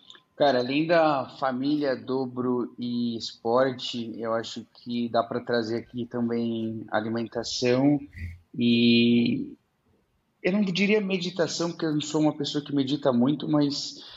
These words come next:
talvez um, um mental health geral, assim, que envolve leitura, que envolve acordar cedo, que envolve criar hábitos com pessoas ao seu redor que façam a sua cabeça sempre tiver, é, ser positiva, né?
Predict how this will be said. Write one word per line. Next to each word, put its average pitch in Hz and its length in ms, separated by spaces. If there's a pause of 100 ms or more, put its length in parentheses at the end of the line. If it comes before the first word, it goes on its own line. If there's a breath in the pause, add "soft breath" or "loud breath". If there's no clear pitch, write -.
(260 loud breath)
talvez 123 580
um, 131 80
um 113 1080
mental 127 400
health 110 480
geral, 104 600
assim, 104 580
que - 180
envolve 110 400
leitura, 120 640
que - 140
envolve 110 280
acordar 107 300
cedo, 117 520
que - 160
envolve 110 440
criar 107 380
hábitos 107 640 (880 loud breath)
com 131 160
pessoas 127 500
ao 120 60
seu 123 160
redor 120 320
que - 120
façam 120 300
a - 40
sua - 120
cabeça 117 420
sempre 117 360
tiver, 110 580
é, 73 60
ser - 240
positiva, 113 680
né? 120 180